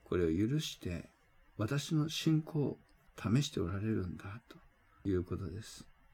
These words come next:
イエス様ご自身試練を通過されましたよね。そうでなければならなかったわけです。人間として生きて、人間として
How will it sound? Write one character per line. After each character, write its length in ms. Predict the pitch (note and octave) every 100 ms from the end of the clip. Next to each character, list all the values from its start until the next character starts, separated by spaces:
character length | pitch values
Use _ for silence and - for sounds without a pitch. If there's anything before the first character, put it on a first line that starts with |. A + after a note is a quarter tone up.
| - _ - - - -
イ 100 | F2
エ 60 | A2
ス 80 | -
様 160 | C3+
ご 140 | C#3 C#3+
自 140 | E3
身 380 | F3 - A#2+ C#2 - - -
試 280 | - - A#2
練 380 | G#2 F#2 D#2 D#2+
を 60 |
通 240 | C#2+ - F2
過 140 | -
さ 140 | E2+ F2
れ 60 |
ま 140 | D2 E2+
し 120 | -
た 80 | -
よ 60 |
ね。 100 | C#3+ D#3+ _ - - - -
そ 200 | - E3+
う 60 | F3
で 120 | C3
な 120 | C3
け 160 | C#3+ D3+
れ 100 | D3+
ば 100 | D#3
な 140 | A2+
ら 100 | G2
な 100 | F2
か 120 | -
っ 60 | F#2+
た 120 | -
わ 60 | F#2
け 120 | -
で 100 | D2
す。 200 | - - - - - -
人 180 | G#2+ A#2
間 180 | A#2+
と 140 | B2 A#2+
し 100 | -
て 120 | B2+
生 160 | B2 -
き 40 |
て、 260 | - F2+ - - - - -
人 240 | A2 A2+
間 140 | C#3 C#3+
と 140 | C#3+
し 120 | B2+
て 280 | - D3+ -